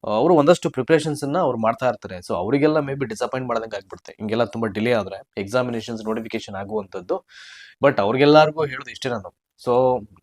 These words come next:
ಎಲ್ಲೋ ಒಂದ್ ಕಡೆ ಖಂಡಿತವಾಗ್ಲೂ ಕಾಲಕ್ಕೆ ಸರಿಯಾಗಿ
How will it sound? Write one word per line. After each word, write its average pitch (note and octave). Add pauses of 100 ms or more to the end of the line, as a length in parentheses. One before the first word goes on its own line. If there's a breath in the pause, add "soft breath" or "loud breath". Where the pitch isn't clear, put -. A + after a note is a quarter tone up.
(280)
ಎಲ್ಲೋ G2
ಒಂದ್ C3+
ಕಡೆ D3
ಖಂಡಿತವಾಗ್ಲೂ C#3+ (580 soft breath)
ಕಾಲಕ್ಕೆ D3
ಸರಿಯಾಗಿ C#3